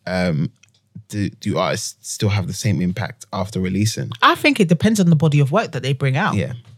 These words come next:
Speaker 1: It depends on the quality, yeah.
Speaker 2: Yeah. And I
Speaker 1: Mm.
Speaker 2: think a-, as well, I don't know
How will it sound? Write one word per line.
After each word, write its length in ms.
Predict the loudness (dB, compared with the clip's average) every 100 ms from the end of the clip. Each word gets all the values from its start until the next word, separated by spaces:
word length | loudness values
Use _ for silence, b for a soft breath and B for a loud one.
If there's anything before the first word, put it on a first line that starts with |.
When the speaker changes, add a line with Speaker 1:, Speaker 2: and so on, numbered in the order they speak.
| _
Speaker 1:
It 60 | -6
depends 300 | 2 4 4
on 60 |
the 60 | 0
quality, 420 | 0 -2 -2 -8 -8
yeah. 180 | -8 -2
Speaker 2:
Yeah. 340 | 2 4 4 0 b b b b b b b _
And 120 | 4
I 100 | 4
Speaker 1:
Mm. 20 | 4
Speaker 2:
think 160 | 2
a-, 180 | 2 2
as 280 | 0 0 2
well, 360 | 4 4 4 2
I 80 | 4
don't 160 | 4
know 300 | 6 6 4